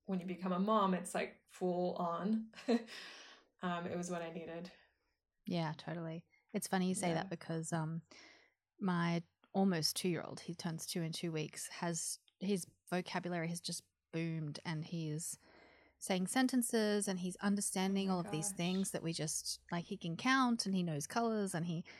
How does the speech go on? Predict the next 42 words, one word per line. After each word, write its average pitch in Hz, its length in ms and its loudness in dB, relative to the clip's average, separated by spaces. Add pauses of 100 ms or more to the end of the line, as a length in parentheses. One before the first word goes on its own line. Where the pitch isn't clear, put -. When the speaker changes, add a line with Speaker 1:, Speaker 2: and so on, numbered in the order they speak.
(140)
Speaker 2:
he - 140 -4
does 226 460 4
all 233 180 6
of 240 80 6
these 220 200 4
things 208 240 2
that 185 100 0
I 180 100 4
didn't 196 360 2
expect - 400 -6
to 196 40 -6
happen 170 380 -4
so 170 180 -2
soon. 175 560 -2
And 165 320 -4 (720)
it's - 180 0
funny 233 300 6
though, 208 180 4
because 202 540 -2 (360)
even 220 300 4
with 196 160 4
all 185 240 4
of 190 140 0
that, 156 260 0
he 196 140 -2
still 185 320 2
doesn't 180 420 0
understand 180 540 0
the 165 40 -2
concept - 440 -6
of 151 140 -8
time 160 440 -4
at 170 140 2
all. - 260 -8
Like, 180 180 -2
it's 202 220 -2
just, 196 360 -2
Speaker 1:
Mm. 190 40 -4
Speaker 2:
like 180 220 2
you 190 40 -4
said, 175 200 -2
he's 170 180 -2